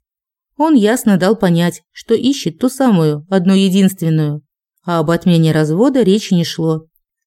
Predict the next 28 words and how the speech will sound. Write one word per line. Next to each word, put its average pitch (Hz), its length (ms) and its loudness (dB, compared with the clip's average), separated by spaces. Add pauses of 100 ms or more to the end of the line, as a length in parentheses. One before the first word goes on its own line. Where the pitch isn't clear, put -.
(300)
Боюсь, 185 480 2
после 247 360 -2
моего 180 300 2
предложения 214 840 0 (220)
мнение 254 580 4
его 240 300 2
обо 208 200 0
мне 202 360 2
упадет 202 420 0
еще 185 300 -2
ниже, 226 420 2
чем 311 300 -2
о 240 40 0
девице 185 460 -2
из 175 100 -4
кабаре. 160 520 -2 (760)
Я 302 200 0
так 269 260 -2
и 240 40 4
не 220 120 4
успела 196 420 0
сказать, 170 460 -2
что - 180 -4
планирую 185 520 2
покинуть 202 580 0
его 180 220 0
гостеприимный 175 680 -2
особняк. 160 560 -4